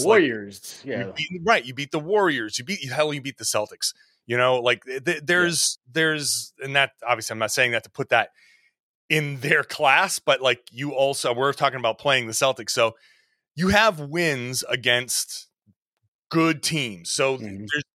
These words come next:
Speaker 1: again, I think that you're right, I think your point is well taken, that young teams do play to the competition a little bit
Speaker 2: Yes,
Speaker 1: more,
Speaker 2: they do.
Speaker 1: right?
Speaker 2: Yes, they do.
Speaker 1: So they, they get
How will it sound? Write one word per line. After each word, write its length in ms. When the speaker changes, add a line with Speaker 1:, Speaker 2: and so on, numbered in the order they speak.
Speaker 1:
again, 380
I 100
think 300
that 180
you're 120
right, 400
I 40
think 220
your 100
point 340
is 380
well 220
taken, 380
that 200
young 260
teams 600
do 640
play 400
to 80
the 120
competition 680
a 40
little 240
bit 140
Speaker 2:
Yes, 120
Speaker 1:
more, 140
Speaker 2:
they 100
do. 60
Speaker 1:
right? 180
Speaker 2:
Yes, 240
they 140
do. 100
Speaker 1:
So 500
they, 300
they 180
get 260